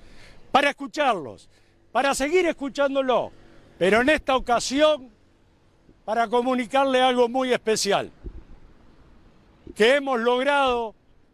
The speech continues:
formar parte de esta competencia electoral y que lo vamos a hacer con mucho esfuerzo y con mucha responsabilidad. Y decirle a los santafesinos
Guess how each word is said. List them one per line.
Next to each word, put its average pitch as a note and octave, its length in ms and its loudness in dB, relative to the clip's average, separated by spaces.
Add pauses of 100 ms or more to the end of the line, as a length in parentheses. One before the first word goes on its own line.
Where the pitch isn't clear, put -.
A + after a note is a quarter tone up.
(300)
formar B3+ 460 0
parte B3 500 -2
de C4+ 80 0
esta A#3 240 0
competencia A3+ 680 2
electoral G#3+ 680 2 (1080)
y G#3 140 -4
que A3 160 0
lo A#3 160 4
vamos C#4 380 0
a A3 60 0
hacer C#4 440 0 (560)
con A3+ 160 -4
mucho D#4+ 320 0
esfuerzo G#3+ 640 -2 (460)
y A3 160 -10
con B3 240 -2
mucha C#4 340 -4
responsabilidad. G#3+ 1000 0 (720)
Y G#3+ 100 0
decirle D4+ 440 4
a D4+ 60 4
los D4 200 0
santafesinos B3 920 0